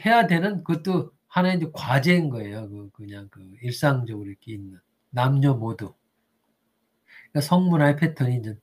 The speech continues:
되게 많이 달라졌다. 이제 이, 이 얘기를 해주려고. 수치심이라는 말은 좀 주목할 필요가 있네.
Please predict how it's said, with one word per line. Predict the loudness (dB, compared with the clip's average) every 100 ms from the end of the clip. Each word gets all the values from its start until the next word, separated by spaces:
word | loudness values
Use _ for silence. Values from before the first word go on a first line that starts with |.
| _
되게 | _ -4 2 4
많이 | 4 -2 -8
달라졌다. | -12 -10 -10 -12 -20 -16 -14 -14 -16 _ _ -20
이제 | -18 -14
이, | -8 0 6
이 | 6
얘기를 | 6 2 -2
해주려고. | 0 -2 -4 -12 -16 -18 _ _ _ _ _ _ _ -20 _ _ _ _
수치심이라는 | -18 -8 -6 0 0 2 6 6 6 4
말은 | 2 0 -2 -4
좀 | -6 0
주목할 | 4 4 4 -2
필요가 | -4 -10
있네. | -10 -12 -14 -16